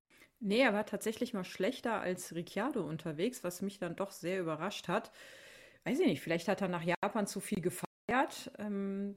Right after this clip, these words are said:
und es steckte ihm noch in den Knochen oder so, weiß ich nicht. <laughs> Ähm, aber da, also was mich überrascht hat, war, dass er nicht geflucht hat am Funk, sondern dass er ganz ruhig und gelassen das so hingenommen hat.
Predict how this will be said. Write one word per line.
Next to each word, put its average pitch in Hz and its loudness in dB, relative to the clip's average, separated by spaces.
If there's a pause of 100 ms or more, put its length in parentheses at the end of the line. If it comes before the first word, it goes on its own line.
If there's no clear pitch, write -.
(160)
und 185 -2
es - -8
steckte - -4
ihm 202 2
noch 185 0
in 180 0
den 175 -2
Knochen 233 0
oder 254 2
so, 240 -2 (500)
weiß 196 -4
ich 247 -4
nicht. 269 4
<laughs> - -14 (580)
Ähm, 180 0
aber 170 -2
da, 160 0 (380)
also 214 8
was 269 8
mich 247 6
überrascht 196 4
hat, 277 2
war, 226 4
dass 226 0
er 226 4
nicht 214 0
geflucht 247 4
hat 147 0
am 160 -2
Funk, 165 0
sondern 165 -2
dass 175 2
er 185 4
ganz 233 4
ruhig 240 4
und 190 0
gelassen 202 4
das 208 -2
so 190 4
hingenommen 165 6
hat. 247 2